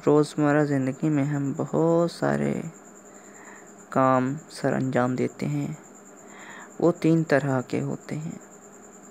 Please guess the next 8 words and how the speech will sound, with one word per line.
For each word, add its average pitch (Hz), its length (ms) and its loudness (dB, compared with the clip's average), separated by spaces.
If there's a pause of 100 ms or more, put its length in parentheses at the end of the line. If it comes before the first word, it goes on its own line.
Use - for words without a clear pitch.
(920)
नंबर 135 400 2
एक 135 220 -2 (120)
रस्मी, 147 580 0 (1300)
नंबर 131 340 0
दो 131 380 0
गै-, 131 400 -2 (180)
गैर 143 360 2
रस्मी 139 500 -2